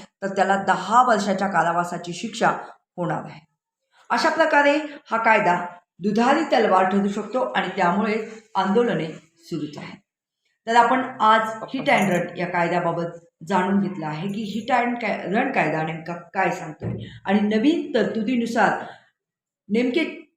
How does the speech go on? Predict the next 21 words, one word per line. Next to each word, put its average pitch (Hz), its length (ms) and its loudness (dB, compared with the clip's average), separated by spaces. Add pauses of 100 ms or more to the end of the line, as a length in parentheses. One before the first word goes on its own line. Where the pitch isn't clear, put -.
(280)
चालक 262 320 4
मालक 277 240 4
संघटना 233 500 2
ज्या 190 160 2
आहेत 156 200 -4 (120)
ह्या 214 120 4
आक्रमक 294 640 2
का 202 160 4
झाल्या 165 220 -2
आहेत 139 140 -6
हे - 340 -10
देखील 202 260 -4
आपण 170 280 -2 (160)
यावेळी 170 580 -2 (240)
जाणून 180 340 0
घेतलेलं 160 460 -10
आहे. 156 280 -14 (480)
तर 285 300 0 (2000)
चालकांचे 269 520 2
म्हणणे 277 320 0
देखील 196 500 -4